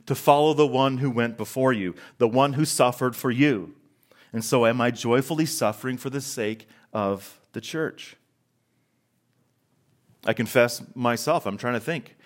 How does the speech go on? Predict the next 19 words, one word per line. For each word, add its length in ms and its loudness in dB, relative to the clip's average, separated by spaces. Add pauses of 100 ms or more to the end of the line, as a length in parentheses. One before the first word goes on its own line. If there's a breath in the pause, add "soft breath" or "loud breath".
(240 soft breath)
Am 160 0
I 60 2
receiving 640 -2
any 160 -6
kind 180 -6
of 80 -10
suffering, 560 -6
any 140 -6
kind 240 -6
of 180 -8 (300 loud breath)
persecution 720 -2
for 140 -10
the 80 -8
sake 320 -2
of 80 -6
the 80 -6
church 360 -8
right 240 -6
now? 340 -6